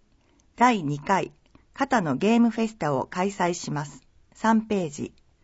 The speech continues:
三、引きこもり親の集いのご案内。四ページ。四、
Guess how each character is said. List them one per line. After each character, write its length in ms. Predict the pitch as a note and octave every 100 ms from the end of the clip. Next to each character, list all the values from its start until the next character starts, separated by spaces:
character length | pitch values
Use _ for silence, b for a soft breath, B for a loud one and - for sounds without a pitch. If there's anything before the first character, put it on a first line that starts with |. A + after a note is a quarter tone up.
| _ _ _ _ _ _
三、 360 | A#3 A#3 A3+ - _ _ _ - -
引 60 | -
き 140 | - A#3+
こ 140 | B3+
も 160 | A#3+ A#3
り 260 | A3 - -
親 240 | G3+ B3
の 140 | A#3+ A#3+
集 340 | - A3 A3+
い 60 | A3
の 240 | G#3+ - -
ご 100 | E3+
案 280 | F3+ F3+
内。 320 | E3+ D#3 D3 - _ _ _ _ _ _
四 240 | - A#3 A#3
ペ 220 | A#3 G3+
ー 40 |
ジ。 280 | D3+ B2+ - _ _ _ _ _ _ _ _ -
四、 300 | A3+ G3